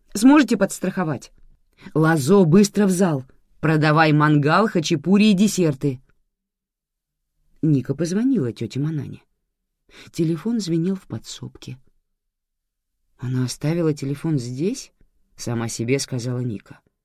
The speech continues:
"Никогда с ним не расставалась. Куда она могла пропасть?" Тётю Манану искали все до позднего вечера. Обзвонили всех соседей, всех подруг. Никто её не видел.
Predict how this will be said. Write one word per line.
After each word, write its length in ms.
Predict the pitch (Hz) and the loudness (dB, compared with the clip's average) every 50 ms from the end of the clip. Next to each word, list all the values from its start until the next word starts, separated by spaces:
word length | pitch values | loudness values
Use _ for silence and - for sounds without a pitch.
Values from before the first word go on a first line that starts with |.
| _ _ _ _ _ _ _ _ _ _ _ _ - | _ _ _ _ _ _ _ _ _ _ _ _ -6
"Никогда 440 | 151 147 147 139 123 131 139 151 | -6 -4 -4 -4 -4 -4 -4 -4
с 80 | 156 - | -2 0
ним 140 | 190 190 185 | 0 2 2
не 100 | 196 202 | 2 0
расставалась. 680 | 208 202 - - 233 240 233 185 143 127 131 - - _ _ _ _ _ _ _ _ _ _ _ _ | 0 -2 -6 -8 -10 -8 -8 -8 -8 -10 -12 -16 -20 _ _ _ _ _ _ _ _ _ _ _ _
Куда 320 | _ - 131 120 101 123 147 | _ -10 -10 -8 -6 -4 -2
она 160 | 190 202 208 | -2 -2 -2
могла 320 | 202 208 190 190 196 190 | -4 -4 -6 -6 -6 -8
пропасть?" 640 | - - 190 190 - - 185 190 - - _ - _ _ _ _ _ _ _ _ _ _ _ _ _ _ _ _ _ _ _ _ _ _ _ _ _ _ _ _ _ _ _ _ _ _ _ _ _ _ _ _ _ _ _ _ _ _ _ _ _ _ | -8 -10 -14 -14 -12 -12 -14 -14 -14 -20 _ -20 _ _ _ _ _ _ _ _ _ _ _ _ _ _ _ _ _ _ _ _ _ _ _ _ _ _ _ _ _ _ _ _ _ _ _ _ _ _ _ _ _ _ _ _ _ _ _ _ _ _
Тётю 280 | - 196 262 254 - 240 | 0 0 0 2 2 0
Манану 480 | 226 226 208 214 240 254 240 233 220 208 | 0 2 2 2 2 2 2 2 0 0
искали 460 | - - - - 196 214 202 190 185 | -2 -4 -6 -6 -4 -2 0 0 -2
все 360 | 156 - - - - 190 196 | -2 -4 -10 -6 -4 -4 -2
до 140 | 165 175 160 | -2 -4 -8
позднего 520 | - - 151 151 139 139 143 139 127 127 | -8 -6 -6 -4 -4 -4 -4 -4 -4 -6
вечера. 540 | 123 104 110 107 104 - - 113 110 107 - _ _ _ _ _ _ _ _ _ _ _ _ _ _ _ | -8 -8 -10 -12 -14 -14 -16 -16 -16 -18 -20 _ _ _ _ _ _ _ _ _ _ _ _ _ _ _
Обзвонили 600 | - 120 120 127 120 131 131 131 139 147 143 139 | -8 -6 -6 -4 -2 -2 0 0 2 2 2 0
всех 280 | 135 - - 131 123 - | -2 -4 -6 -8 -8 -8
соседей, 580 | - 117 107 - - 139 143 147 135 131 127 | -10 -10 -10 -8 -6 -6 -4 -4 -6 -6 -10
всех 240 | 123 - - 117 - | -10 -8 -10 -10 -10
подруг. 520 | - 104 104 104 110 127 143 143 - _ _ _ _ _ _ _ _ _ | -8 -10 -8 -8 -6 -8 -8 -8 -12 _ _ _ _ _ _ _ _ _
Никто 280 | - 113 - - - 117 | -12 -12 -12 -10 -8 -6
её 240 | 120 135 135 156 156 | -6 -4 -4 -4 -4
не 120 | 170 175 | -4 -6
видел. 320 | - 233 214 - - - | -8 -10 -12 -12 -14 -18